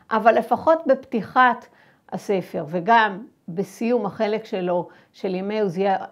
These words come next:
יותם, אחז וחזקיה בפרק ל"ט, יש בהחלט, אה, ככה איזה מסגרת שנותנת לנו אה, מסר נבואי שכנראה אותו, אה, אה, רצו פה להדגיש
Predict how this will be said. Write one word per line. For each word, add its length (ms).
יותם, 420
אחז 280
וחזקיה 480
בפרק 380
ל"ט, 320
יש 460
בהחלט, 720
אה, 320
ככה 300
איזה 200
מסגרת 720
שנותנת 640
לנו 440
אה, 180
מסר 420
נבואי 460
שכנראה 540
אותו, 240
אה, 180
אה, 300
רצו 320
פה 100
להדגיש 880